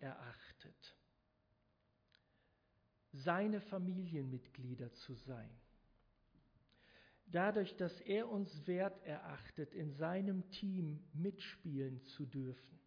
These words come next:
dadurch, dass er aus freier Entscheidung sagt, „Du gehörst zu mir, du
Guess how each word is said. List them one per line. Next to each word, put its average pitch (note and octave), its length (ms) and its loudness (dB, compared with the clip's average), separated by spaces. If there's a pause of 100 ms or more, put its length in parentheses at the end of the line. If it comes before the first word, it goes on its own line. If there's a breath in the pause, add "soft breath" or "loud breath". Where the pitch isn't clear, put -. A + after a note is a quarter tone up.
(1800 loud breath)
dadurch, G3+ 440 6
dass E3 160 2 (220)
er A#3 440 4 (1300)
aus D#3+ 220 -4 (160)
freier G3+ 320 2
Entscheidung E3+ 840 -2 (280)
sagt, D3 680 -2 (800)
„Du F#3 320 0 (800)
gehörst D#3+ 480 -4
zu D#3+ 100 -6
mir, D#3 320 -2 (920)
du G#3+ 360 2